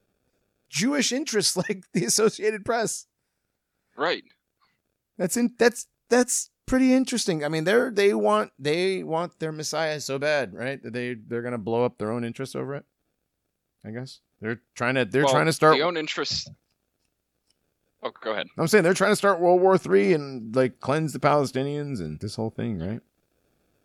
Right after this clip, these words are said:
Speaker 2: Well, the interests of the, the elite at the very tops, uh, you know, those come before even the, the Jewish interest, the geopolitical interest is what I was trying to say. Good Lord.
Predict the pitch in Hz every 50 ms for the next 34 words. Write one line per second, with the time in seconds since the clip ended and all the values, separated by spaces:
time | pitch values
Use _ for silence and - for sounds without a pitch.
0 | _ _ _ 120 120 117 120 120 143 175 - - 156 - - 147 131 110 120 117
1 | 107 104 98 - - 110 113 107 98 90 92 101 107 110 - - 101 - 90 80
2 | 95 110 110 92 85 - - 98 82 82 - - - - - 113 95 80 80 82
3 | 82 - - _ _ _ _ _ _ _ _ _ _ _ _ - 98 95 90 87
4 | 90 107 117 120 - - - - 143 127 107 98 - - - 120 110 104 101 -
5 | 101 107 95 104 98 95 95 92 90 87 82 _ 95 90 87 87 - - - 117
6 | 120 104 82 - - - - - - _ _ _ _ _ _ _ _ _ _ _
7 | _ _ _ _ _ _ _ _ _ _ _ - 98 92 82 - - 71 - -
8 | - 101 90 85 82 - _ _ _ _ - - 135 123 113 - - 101 104 117
9 | 101 - - 76 76 82 - 98 87 - - 90 87 87 80 78 - - 95 85
10 | - - 98 82 80 - 117 113 98 95 101 95 110 90